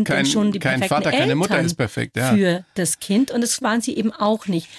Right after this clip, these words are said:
Speaker 1: Und ich glaube, dass meine Eltern selber unter einem enormen Druck standen, damals zu beweisen, dass ihre Tat,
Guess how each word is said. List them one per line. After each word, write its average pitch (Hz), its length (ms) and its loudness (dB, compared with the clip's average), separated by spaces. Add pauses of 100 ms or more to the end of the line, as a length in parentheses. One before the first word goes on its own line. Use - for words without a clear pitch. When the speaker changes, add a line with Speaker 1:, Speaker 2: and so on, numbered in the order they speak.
(220)
Speaker 1:
Und 226 80 2
ich 226 100 2
glaube, 277 320 0
dass 320 180 0
meine 233 300 0
Eltern 277 540 2
selber 240 640 2
unter 240 280 2
einem 233 340 2
enormen 294 1040 4
Druck 208 260 0
standen, 202 640 -2
damals 214 600 2 (560)
zu 226 140 -2
beweisen, 208 600 0
dass 254 180 -2 (120)
ihre 233 520 2
Tat, 320 640 -2